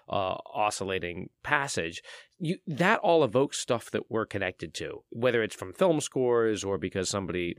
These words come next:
you know, loves opera or they grew up listening to Beethoven, or honestly, they'd never heard anything before. It just immediately calls all these images to mind,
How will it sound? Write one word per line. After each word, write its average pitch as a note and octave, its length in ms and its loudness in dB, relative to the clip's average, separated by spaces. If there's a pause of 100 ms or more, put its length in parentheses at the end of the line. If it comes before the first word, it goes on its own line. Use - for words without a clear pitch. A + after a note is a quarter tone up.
(100)
you F#2+ 100 -8
know, F2+ 80 -2
loves F2 300 0
opera A#2+ 580 4
or G2 60 -2
they F2+ 200 -2
grew F#2+ 220 -4
up F2+ 80 -4
listening F#2 240 -4
to E2 80 -6
Beethoven, A#2+ 420 2
or A2+ 140 4
honestly, A#2+ 300 2
they'd G2 120 0
never G#2 200 2
heard G#2+ 120 2
anything G2+ 360 0
before. G2+ 500 4 (380)
It C3 160 -2
just C3+ 200 2
immediately A2 640 -2
calls F#2 540 0 (260)
all F#2+ 140 2
these F#2 160 -2
images E2+ 380 -2
to - 140 -6
mind, E2+ 380 -6